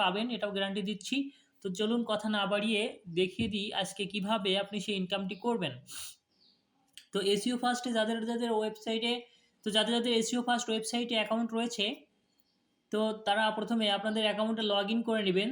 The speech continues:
তো এখান থেকে আপনি কোন কাজগুলো করবেন সেটার জন্য আপনার কষ্ট করে কাজগুলো খোঁজা লাগবে না, আমি একটি লিস্ট তৈরি করে দিয়েছি কাজের। তো আপনারা যেটা করবেন, প্রথমে এই ভিডিওর ডেসক্রিপশন বক্সে দেখবেন আমার টেলিগ্রামের চ্যানেলের লিংক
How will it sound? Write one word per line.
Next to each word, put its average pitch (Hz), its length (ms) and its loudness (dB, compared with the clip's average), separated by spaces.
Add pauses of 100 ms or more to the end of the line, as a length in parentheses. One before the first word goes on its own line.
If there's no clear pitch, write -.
(120)
তো 220 60 0 (240)
এখান 233 220 0
থেকে 240 200 0
আপনি 240 120 0 (100)
কোন 247 120 0 (100)
কাজগুলো 226 300 2 (120)
করবেন 220 260 2 (100)
সেটার 214 300 0
জন্য 220 140 0 (640)
আপনার 202 340 0
কষ্ট 214 280 2
করে 226 200 0
কাজগুলো 220 260 0 (100)
খোঁজা 208 260 0
লাগবে 214 260 -2
না, 247 40 0 (120)
আমি 214 120 0 (100)
একটি 220 200 -6 (100)
লিস্ট 240 220 -2 (100)
তৈরি 214 260 2
করে 202 220 4
দিয়েছি 196 300 0 (160)
কাজের। 190 280 2 (120)
তো 214 40 -2 (120)
আপনারা 208 320 -2
যেটা 208 240 0
করবেন, 220 320 0
প্রথমে 220 300 0 (520)
এই 214 140 4
ভিডিওর 220 320 2
ডেসক্রিপশন 233 540 0
বক্সে 214 320 0
দেখবেন 208 300 0
আমার 214 140 0 (300)
টেলিগ্রামের 226 520 2
চ্যানেলের 214 440 2
লিংক 214 140 2